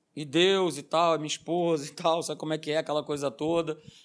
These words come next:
Ainda há a possibilidade aí da gente desfazer esse negócio." E o cara ficou, é, não, é, falei, "Há ou não há?" "É que eu não levei ainda a nota promissória pro." Aleluia, aleluia.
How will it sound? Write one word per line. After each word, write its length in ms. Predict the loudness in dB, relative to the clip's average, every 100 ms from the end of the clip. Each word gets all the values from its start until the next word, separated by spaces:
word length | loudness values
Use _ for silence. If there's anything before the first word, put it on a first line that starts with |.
| _
Ainda 380 | 4 4 6 8
há 160 | 10 10
a 60 |
possibilidade 800 | 6 0 -2 -4 -2 4 4 4
aí 40 | 0
da 120 | -2
gente 260 | -2 -6
desfazer 460 | -6 -4 -2 -2 -2
esse 160 | -6 -6
negócio." 500 | -4 0 0 -2 -10 _ _ -8
E 60 | -6
o 80 |
cara 260 | 0 2 2
ficou, 680 | 0 -6 2 4 2 -2 -20 _ _ _ _ _ _ _ -8
é, 160 | -8 -8 -18
não, 280 | -12 -10 -10
é, 320 | -12 -12 -20 _ _
falei, 420 | -6 -2 0 -2 -8 _
"Há 180 | 12 12
ou 60 | 12
não 160 | 10
há?" 340 | 8 6 2 -8
"É 220 | -8 -6 -6
que 260 | -12 -6
eu 140 | -4 -2
não 140 | 2
levei 320 | 4 4 4
ainda 280 | 2 0 0
a 40 |
nota 220 | -2 -4 -4
promissória 600 | -4 -4 -2 0 0 -2
pro." 460 | -4 -6 -6 -10 -18 -20 _ _ _ _ _ _ _ _ _ _ _ _ _ _ _ _ _ _ _ -20 -20 -20 -20 -20 -20 -20 -20 _ _ -14
Aleluia, 880 | -10 -8 -10 -12 -12 -12 -14 -16 -8
aleluia. 880 | -6 -6 -6 -6 -6 -6 -8 -10